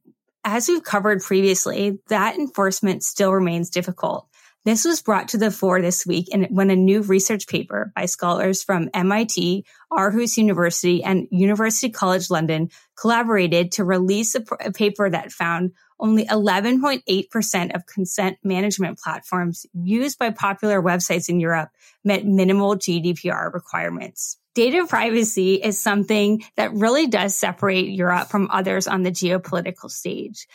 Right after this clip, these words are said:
Last week, Angela Merkel in the same interview said, and I will quote, "I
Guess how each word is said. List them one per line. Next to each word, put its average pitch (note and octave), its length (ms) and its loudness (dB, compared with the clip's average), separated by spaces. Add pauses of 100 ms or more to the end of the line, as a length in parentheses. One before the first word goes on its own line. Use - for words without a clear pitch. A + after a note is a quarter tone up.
(300)
Last G#3 240 0
week, C#4 220 0
Angela G#3+ 340 2
Merkel F#3 460 2
in G3 160 0
the F3+ 80 2
same A3+ 340 2
interview F3+ 400 0
said, E3+ 460 -2
and F3 260 -2
I F#3+ 120 -2
will F3+ 160 -4
quote, F#3+ 340 -2 (400)
"I A3+ 140 0